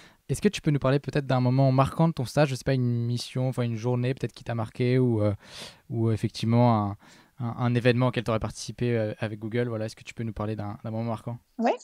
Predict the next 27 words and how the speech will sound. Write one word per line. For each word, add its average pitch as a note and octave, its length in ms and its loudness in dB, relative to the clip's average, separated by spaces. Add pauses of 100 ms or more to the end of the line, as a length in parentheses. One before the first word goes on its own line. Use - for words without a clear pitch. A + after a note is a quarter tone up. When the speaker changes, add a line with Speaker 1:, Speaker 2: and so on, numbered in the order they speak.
(160)
Speaker 2:
une A3 400 8
mission C4+ 720 4
marquante, B3+ 640 4
je - 80 -8
pense B3+ 220 -4
que, G#3 680 8
enfin, A3+ 100 0
je G#3 100 2
dirais A#3 200 6
que - 60 -14
c'est B3 140 4
mon G3+ 300 4
rôle B3 360 8 (180)
de G3+ 540 8
responsable B3 560 4
du G3 260 0
T C#4 180 2
G A#3+ 160 4
I A#3 320 2
F B3+ 100 -6
au A3+ 60 0
sein A3 180 0
de G3+ 140 4
<laughs> G#3 300 4
l'Intern B3 380 6
Social A#3 320 0
Committee. A3 640 0